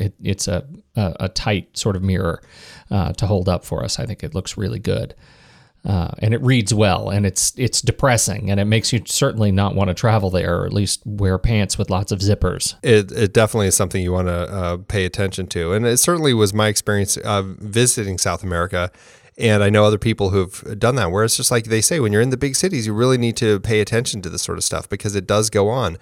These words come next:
Speaker 2: And, you know, the people will distract you. Somebody will distract you while somebody else is kind of trying to pick your pocket. And it's just something you have to pay attention to. And I'm not saying it happens everywhere, but it is something that you, you need to be conscious of. And it's, it,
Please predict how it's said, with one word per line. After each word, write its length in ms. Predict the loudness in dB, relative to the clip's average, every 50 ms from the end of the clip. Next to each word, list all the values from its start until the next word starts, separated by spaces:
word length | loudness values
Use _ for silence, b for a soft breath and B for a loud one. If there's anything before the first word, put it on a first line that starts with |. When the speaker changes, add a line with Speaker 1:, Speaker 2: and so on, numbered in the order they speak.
| B B B B B B B _
Speaker 2:
And, 340 | 2 4 4 4 2 2 0
you 200 | -2 -2 -2 0
know, 160 | 2 2 0
the 220 | 0 0 -2 -2
people 360 | -2 0 -2 0 2 2 2
will 280 | 4 6 6 4 4 2
distract 580 | 0 0 0 0 2 4 4 4 4 2 -2 -4
you. 320 | -2 -2 -2 -4 -6 -8 -6 -6 -6 -4
Somebody 320 | -2 -4 -2 0 0 -2 0
will 100 | -2 -4
distract 460 | -2 -4 -2 0 2 0 0 0 -4
you 80 | -4 0
while 160 | 0 2 2
somebody 340 | 2 0 0 -2 0 0 0
else 240 | 0 0 0 -2
is 220 | -2 -2 -4 -4 -4
kind 200 | -4 -8 -8 -8
of 120 | -8 -8
trying 220 | -6 -6 -4 -4 -4
to 260 | -4 -6 -6 -8 -10
pick 180 | _ -10 -10 -8
your 100 | -10 -6
pocket. 360 | -4 -4 -4 -2 -4 -4 -4
And 80 | -4 -6
it's 160 | -6 -6 -6
just 160 | -2 0 0
something 240 | 0 0 -2 -2 -2
you 80 | 0
have 140 | 0 -2 -2
to 60 | -4
pay 120 | -4 -4 -2
attention 300 | -2 -2 -4 -4 -6 -6
to. 100 | -6 -4
And 80 | -4
I'm 100 | -4 -2
not 120 | -2 0 2
saying 180 | 2 2 2
it 80 | 2 0
happens 320 | 0 -2 -2 -2 -4 -2
everywhere, 400 | -2 0 0 0 0 0 -2 -2 B B B B B B B
but 120 | 2 4 4
it 100 | 6 6
is 160 | 6 6 4
something 300 | 2 2 0 0 0 0
that 100 | 0 0
you, 260 | 0 -2 -2 -4 -4 -6
you 180 | -4 -4 -2
need 240 | 0 0 0 0 -2
to 80 | -4 -6
be 400 | -6 -4 -4 -4 -4 -6 -8 -10 b b b b b b _
conscious 520 | -4 -2 2 2 2 2 2 2 0 0
of. 300 | 0 -2 -6 -10 -16 -20 -16 _
And 260 | -4 -2 -2 0 0
it's, 340 | -2 0 2 2 2 2 2
it, 300 | 0 -2 -4 -4 -6 -8